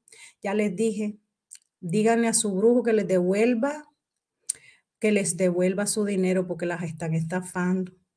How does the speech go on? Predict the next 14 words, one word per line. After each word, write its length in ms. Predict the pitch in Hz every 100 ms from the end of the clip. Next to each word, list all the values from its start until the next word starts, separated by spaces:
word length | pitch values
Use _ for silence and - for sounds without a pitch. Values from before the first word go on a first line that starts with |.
| _ -
Yo 100 | 180
estoy 320 | 175 190 190
próspera, 600 | 185 196 - - 185 180
mi 120 | 180
amor. 360 | 180 180 190 - _ _ - - -
Estoy 420 | 196 - 196 190
con 200 | 202 196
salud. 600 | - 180 170 190 240 - - _ - - -
Mis 240 | 202 185 -
hijos 320 | 180 190 180
también, 480 | 180 165 165 185 202
mi 120 | 190
familia 460 | 185 180 175 175 170
también. 720 | 175 165 175 214 254 277